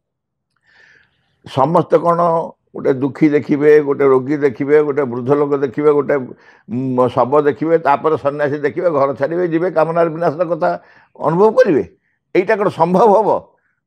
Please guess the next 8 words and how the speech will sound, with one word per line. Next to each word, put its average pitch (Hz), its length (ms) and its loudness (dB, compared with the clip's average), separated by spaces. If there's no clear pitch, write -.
ବୁଦ୍ଧ 123 280 -8
ଯାଉ 165 160 4
ତାଙ୍କ 147 260 -4
ଜୀବନରେ 135 380 -4
ଯାହା 120 240 -4
କଲେ, 107 260 -2
ଯାହା 113 320 0
ଯାହା 151 140 4